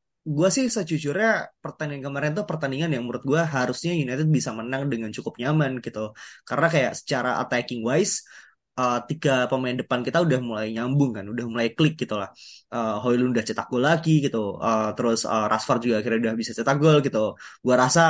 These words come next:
Garnacho juga udah cukup nyaman di posisi kanan, walaupun gua harus kasih kredit ke Udogie ya, dia emang beneran jago sih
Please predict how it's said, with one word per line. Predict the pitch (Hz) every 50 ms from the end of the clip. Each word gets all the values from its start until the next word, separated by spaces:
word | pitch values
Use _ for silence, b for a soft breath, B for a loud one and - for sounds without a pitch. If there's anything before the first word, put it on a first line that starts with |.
| 175 - - - - -
Garnacho | - 135 123 127 127 127 127 165 151
juga | 127 120 123 120
udah | 127 127 120 120
cukup | - 131 - 139 135
nyaman | 131 123 123 135 131 131
di | 120
posisi | - 120 117 123 123 -
kanan, | 147 151 156 156 143 127
walaupun | 127 131 131 131 - 214 220 214 214 208 B B B B B B
gua | 143 151
harus | 156 151 - 151
kasih | 131 - 156 143
kredit | 139 139 156 170 160 160
ke | 147 143 135 131 - -
Udogie | 147 - - 131 123 - - 160 143
ya, | 131 139 143
dia | 143 156 151
emang | 147 143 135 127
beneran | 123 120 120 120 117 117 -
jago | 135 139 143 156 170 156 127 117
sih | 123